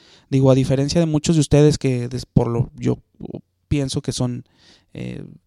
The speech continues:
me ha tocado gente, pues, que son muchos de, de escuela de paga y, y secundaria de,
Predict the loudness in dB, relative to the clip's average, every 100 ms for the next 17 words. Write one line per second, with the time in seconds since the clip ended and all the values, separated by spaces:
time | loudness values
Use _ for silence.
0 | _ _ _ -8 -6 -6 -2 -2 -2 -4
1 | -4 -4 -6 -8 -12 -14 -12 -12 -12 -16
2 | -20 _ _ _ -16 -14 -14 -10 -10 -10
3 | -12 -16 -2 0 0 -2 -4 -4 -4 -6
4 | -10 -16 -20 -14 -10 -6 -6 -6 -6 -8
5 | -10 -14